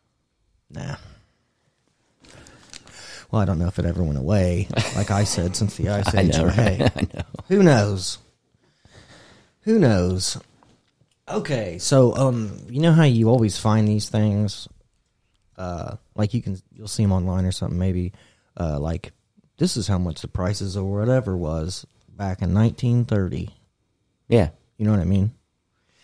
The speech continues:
Speaker 1: Okay, well, this is a, this is, like, one of them, but it's, like, opposite. It's weird to think about. I just thought it was very interesting. Okay, so this is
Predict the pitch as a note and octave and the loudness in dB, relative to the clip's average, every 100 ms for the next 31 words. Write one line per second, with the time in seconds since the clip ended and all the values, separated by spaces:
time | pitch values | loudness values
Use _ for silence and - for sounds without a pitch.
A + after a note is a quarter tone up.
0 | _ A#2 A#2+ G2+ F#2+ F#2 D3 - B2+ G#2 | _ -2 0 2 0 2 2 2 -2 -2
1 | F#2+ B1+ - B2+ C3+ A#2 G#2+ G#2 A2 G2 | -4 -6 -6 -4 -4 -4 -4 0 0 0
2 | G#2 A#2+ C3 - F#2+ E2+ - F#2 E2+ - | 0 0 -2 -4 -6 -4 -6 -6 -6 -12
3 | _ _ - G2 G2+ F#2+ - G#1+ - - | _ _ -8 -6 -4 -6 -6 -10 -12 -20
4 | _ - - - F#2+ G#2 F2 - - _ | _ -20 -18 -14 -8 -6 -6 -8 -14 _
5 | _ _ _ - G#2 F2+ - B1 G1+ - | _ _ _ -10 -6 -6 -6 -8 -10 -14
6 | C3+ _ _ _ A#2 G#2+ - G#2+ G2 F2 | -20 _ _ _ -2 0 2 0 2 0
7 | F2 F2 F2 D#2 E2+ - F2+ G#2 A2 - | 0 0 -2 -4 -6 -6 -4 -2 -2 -4
8 | - - - - - G#2+ D#3 E3+ A#2+ F#2+ | -10 -20 -20 -6 -2 4 4 4 0 -2